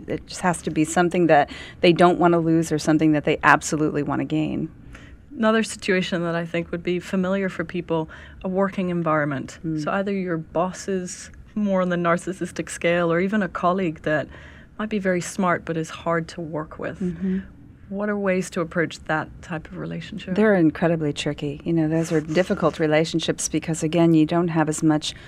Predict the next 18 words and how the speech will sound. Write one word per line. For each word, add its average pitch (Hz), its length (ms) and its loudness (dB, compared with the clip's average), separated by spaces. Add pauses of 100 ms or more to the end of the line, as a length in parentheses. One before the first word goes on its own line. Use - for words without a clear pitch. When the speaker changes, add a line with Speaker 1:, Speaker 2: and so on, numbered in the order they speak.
(240)
Speaker 1:
leverage 165 840 0
to 170 120 -4
apply, 143 460 -4
especially 165 500 -2
if 160 100 -2
it's 160 140 -4
a 156 40 0
boss. 156 540 -4 (540)
So 156 400 2
it 156 160 2
really 175 320 0
boils 160 460 0
down 160 320 4
to 160 260 0
trying 165 400 4
to 165 100 -4
find 151 400 2
some 208 560 2